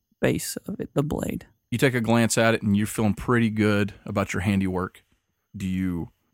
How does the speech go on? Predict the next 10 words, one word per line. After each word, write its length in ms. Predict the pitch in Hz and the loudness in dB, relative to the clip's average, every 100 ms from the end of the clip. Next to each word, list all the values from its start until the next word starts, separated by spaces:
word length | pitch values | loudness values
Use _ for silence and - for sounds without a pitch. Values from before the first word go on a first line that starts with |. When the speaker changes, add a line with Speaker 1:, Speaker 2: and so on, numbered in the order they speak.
| - | -6
Speaker 2:
say 120 | - | -4
a 60 | 64 | -4
prayer 600 | - 101 101 98 98 98 | 0 2 4 2 0 -2
or 80 | - | -2
anything 220 | 95 98 | -2 -2
like 140 | 98 - | -4 -4
that? 220 | 98 95 | -4 -4
Speaker 1:
Yeah, 160 | 131 127 | -4 -6
well, 100 | 131 | -10
just 560 | - 143 - - - | -12 -12 -12 -14 -16